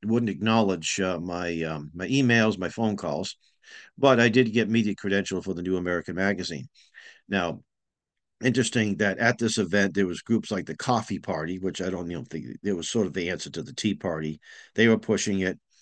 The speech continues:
Uh, Common Cause of Rhode Island was pushing it, although Common Cause is on record as against it,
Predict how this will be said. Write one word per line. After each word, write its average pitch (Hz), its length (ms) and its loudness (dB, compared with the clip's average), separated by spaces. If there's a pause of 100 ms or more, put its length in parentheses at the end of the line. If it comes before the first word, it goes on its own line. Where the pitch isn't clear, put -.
(300)
Uh, 85 160 -4
Common 196 500 4
Cause 147 440 2
of 90 120 -2
Rhode 92 180 0
Island 226 360 6
was 104 200 2
pushing 110 360 0
it, 107 160 2
although 110 280 4
Common 135 440 0
Cause 123 560 2 (500)
is 113 320 2
on 113 320 2
record 107 300 2
as 87 260 -2
against 185 360 4
it, - 120 -10